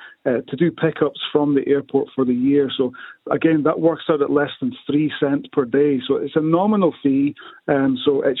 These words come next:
shouldn't impact, uh, drivers unduly. Um, it just cleans up, as I say, the operation at Dublin Airport. I think the way we book taxis now, uh, you're talking about your own experience, Andrea. If you came back ten years ago, it was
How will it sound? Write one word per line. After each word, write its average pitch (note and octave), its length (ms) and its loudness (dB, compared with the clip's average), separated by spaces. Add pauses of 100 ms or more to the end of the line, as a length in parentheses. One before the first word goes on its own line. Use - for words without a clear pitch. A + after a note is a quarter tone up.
shouldn't F3 260 2
impact, D#3 520 -2
uh, C3+ 280 0
drivers C3+ 580 0
unduly. D3+ 640 0 (340)
Um, C#3+ 240 0
it D3 120 0
just G3 200 -4
cleans F#3+ 420 0
up, E3 180 0
as D3 120 0
I C#3+ 80 0 (100)
say, D3 160 4
the C3 180 2
operation C3 640 0
at B2 180 -6
Dublin A#2+ 280 -2
Airport. A#2 360 -2
I A#2 40 -2
think C3+ 140 0
the D3 80 4
way D#3+ 240 4
we E3+ 160 2
book D#3 240 0 (120)
taxis D#3 420 0
now, D3+ 320 4 (360)
uh, C3+ 240 2
you're D3+ 280 0
talking D3+ 260 0
about C3+ 160 0
your C3+ 140 2
own D#3 140 4
experience, D3+ 600 0
Andrea. C#3 300 0
If B2 120 -4
you E3 180 0
came C#3 180 0
back C3+ 280 0
ten C3+ 280 2
years D#3+ 200 2
ago, D3 320 2 (380)
it E3 60 2
was D#3+ 100 0